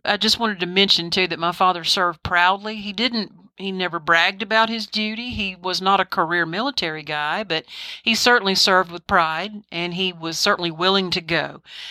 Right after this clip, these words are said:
And he's, and he often thought fondly of those that he served with, many of whom did not make it back home. And so it, it gave me a deep, humbling respect for the things that my father saw, heard, and experienced that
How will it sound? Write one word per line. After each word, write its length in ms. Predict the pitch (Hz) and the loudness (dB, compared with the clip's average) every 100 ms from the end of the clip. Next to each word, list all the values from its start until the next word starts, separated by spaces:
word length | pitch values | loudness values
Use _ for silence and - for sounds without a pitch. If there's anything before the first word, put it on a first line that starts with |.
| - | -6
And 160 | 165 175 | -2 0
he's, 240 | 175 - | 0 -2
and 220 | - 175 | 0 -2
he 200 | 185 190 - | -2 -6 2
often 380 | 180 190 180 170 | 4 4 2 -6
thought 320 | - 170 - | 0 0 2
fondly 580 | - 202 196 175 156 151 | 2 4 4 2 -4 -4
of 260 | 151 151 - | -6 -10 -6
those 380 | 160 170 175 160 | 4 4 4 -4
that 100 | 156 | -6
he 240 | 160 151 - - | -8 -8 -10 0
served 400 | - 175 165 151 | 4 4 2 -2
with, 500 | 151 156 175 - - - - - - | -2 2 2 -2 -14 -20 -20 -20 -2
many 280 | 165 175 185 | 2 2 2
of 80 | |
whom 200 | 180 180 | 0 0
did 140 | 180 190 | 2 2
not 260 | 185 247 | 4 2
make 200 | 240 165 | 0 -6
it 120 | - - | -8 -10
back 220 | 127 - | -12 -6
home. 360 | 151 139 139 - _ | -6 -6 -10 -20 _
And 260 | - 160 156 | -4 -4 0
so 560 | - - 175 170 165 165 - - - - - | 2 4 4 2 0 -4 -12 -14 -16 -18 -14
it, 360 | - - 208 - | -12 -4 -4 0
it 140 | 202 | -2
gave 340 | 202 214 220 208 | 2 4 4 4
me 140 | 202 | 2
a 60 | 180 | 2
deep, 420 | 160 196 226 - | 2 2 2 0
humbling 440 | 170 214 202 190 | 0 2 2 -2
respect 580 | 170 165 - 208 226 - | 0 -2 0 0 0 -2
for 440 | - 180 165 165 - _ | -8 -6 -4 -6 -8 _
the 140 | 170 170 | -8 -2
things 400 | 220 233 233 196 | 2 2 2 -4
that 120 | - | -2
my 160 | 175 | 0
father 360 | 180 196 185 180 | 4 4 4 2
saw, 340 | 170 208 185 | 0 4 4
heard, 240 | 180 190 180 | 4 0 -2
and 80 | 160 | -4
experienced 680 | - - 180 180 165 - | -8 -6 -6 -6 -6 -8
that 180 | - 160 | -8 -8